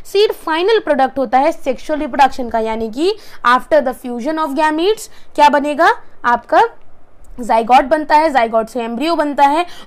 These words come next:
और एम्ब्रियो के, एम्ब्रियो किसके अंदर प्रेजेंट होगा? सीड के अंदर ही प्रेजेंट होगा। क्लियर है बिल्कुल? So एंजियोस्पर्म में सीड जो है वो सेक्सुअल रिप्रोडक्शन का फाइनल प्रोडक्ट होता है, वही लिखा हुआ है। It is often described as fertilized ovule,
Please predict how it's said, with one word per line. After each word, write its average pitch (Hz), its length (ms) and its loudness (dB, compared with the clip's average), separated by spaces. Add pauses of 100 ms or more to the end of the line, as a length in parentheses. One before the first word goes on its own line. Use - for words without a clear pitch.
और 359 120 2 (140)
एम्ब्रियो 339 480 2
के, 392 180 -4 (840)
एम्ब्रियो 311 300 0
किसके - 280 -6
अंदर 370 140 -2
प्रेजेंट 349 300 -4
होगा? 359 160 -2 (320)
सीड 285 340 -4
के 254 100 -4
अंदर 233 220 -4
ही 226 60 -6
प्रेजेंट 220 380 -8
होगा। 208 240 -4 (280)
क्लियर 349 220 -2
है 359 60 -4
बिल्कुल? 349 320 -2 (200)
So - 100 -10
एंजियोस्पर्म 311 720 -2
में 285 280 -6
सीड 330 360 -2
जो 330 160 -2
है 262 220 -2
वो 269 140 -6
सेक्सुअल 277 440 -6
रिप्रोडक्शन 254 500 -4
का 269 260 0 (360)
फाइनल 359 300 0
प्रोडक्ट 226 400 -2
होता 220 200 -2
है, 220 160 0
वही 269 200 -2
लिखा 320 200 2
हुआ 330 160 4
है। 392 120 2 (280)
It 392 120 -2
is 427 120 0 (100)
often 330 340 2
described 240 640 -2 (120)
as 214 320 2
fertilized 220 600 -4
ovule, 330 340 -2